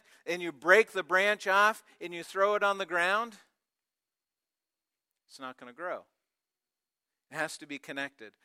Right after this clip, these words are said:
We have to stay. We have to stay close to Christ. And when I talk about this, what I'm talking about is developing a little bit of consistency in our walk.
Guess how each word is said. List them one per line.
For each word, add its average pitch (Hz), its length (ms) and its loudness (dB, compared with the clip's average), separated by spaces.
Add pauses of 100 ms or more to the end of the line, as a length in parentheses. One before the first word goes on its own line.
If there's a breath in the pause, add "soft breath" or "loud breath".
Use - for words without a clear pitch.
(160 soft breath)
We 139 100 -10
have 156 200 -6
to 147 80 -18
stay. 143 560 -4 (240 soft breath)
We 160 80 -4
have 175 160 0
to 170 100 -14
stay 175 320 -2
close 190 440 -4
to 175 100 -14
Christ. 165 460 -2
And 156 100 -12
when 156 120 -8
I 156 120 -2
talk 190 320 -2
about 175 280 -4
this, 175 240 -8
what 175 120 -6
I'm 170 120 -6
talking 180 440 -6
about 160 320 2 (400 loud breath)
is 160 160 -10
developing 190 580 0
a 185 60 2
little 202 240 2
bit 190 160 2
of 190 160 -2
consistency 165 1080 -8
in 151 100 -10
our 147 180 -6
walk. 165 520 -6